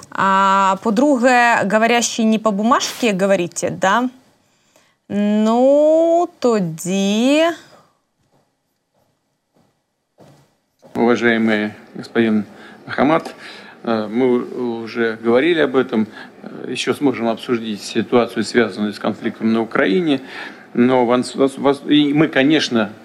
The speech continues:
Speaker 2: согласны с вами в том, что все противоречия должны решаться.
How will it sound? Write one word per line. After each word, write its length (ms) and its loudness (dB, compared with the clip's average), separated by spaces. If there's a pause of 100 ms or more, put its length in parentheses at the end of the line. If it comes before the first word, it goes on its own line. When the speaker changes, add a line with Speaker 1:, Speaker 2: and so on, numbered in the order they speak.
(120)
Speaker 2:
согласны 500 0
с 100 -6
вами 240 2
в 60 -8
том, 200 -4
что 180 -6
все 340 0 (300)
противоречия 600 2
должны 280 0
решаться. 460 0